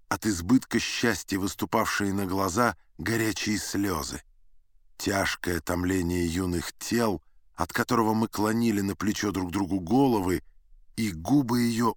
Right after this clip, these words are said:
уже горели, как в жару, когда я расстёгивал её кофточку, целовал млечную девичью грудь с твердевшим недозрелой земляникой остриём. Придя в себя, она вскакивала,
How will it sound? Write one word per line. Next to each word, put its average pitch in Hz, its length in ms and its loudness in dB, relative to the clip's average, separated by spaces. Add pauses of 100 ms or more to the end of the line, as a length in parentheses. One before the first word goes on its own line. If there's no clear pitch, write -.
уже 110 360 0
горели, 110 560 -2
как 92 260 -2
в 76 120 -4
жару, 101 580 2 (340)
когда 110 260 2
я 117 180 2
расстёгивал 110 760 0
её 101 320 0
кофточку, - 920 -2 (560)
целовал 104 680 0
млечную 90 680 0
девичью 87 580 0
грудь 117 500 0 (400)
с - 140 -12
твердевшим 110 920 0
недозрелой 107 640 0
земляникой 101 1000 -2
остриём. 82 840 -4 (840)
Придя 92 300 0
в - 60 -8
себя, 95 320 0
она 85 140 0
вскакивала, 80 800 -2